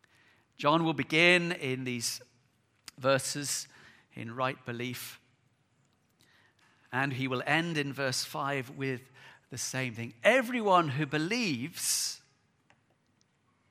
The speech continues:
that Jesus is the Christ is born of God. And verse five, who it is that over-,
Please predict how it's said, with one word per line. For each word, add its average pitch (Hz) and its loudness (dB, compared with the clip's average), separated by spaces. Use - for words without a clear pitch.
that 139 -2
Jesus 190 4
is 139 -2
the 135 -6
Christ 143 -4
is 127 -6
born 131 -2
of 117 -6
God. 95 -6
And 123 -2
verse 147 8
five, 160 10
who 190 4
it 196 10
is 190 6
that 160 4
over-, 165 4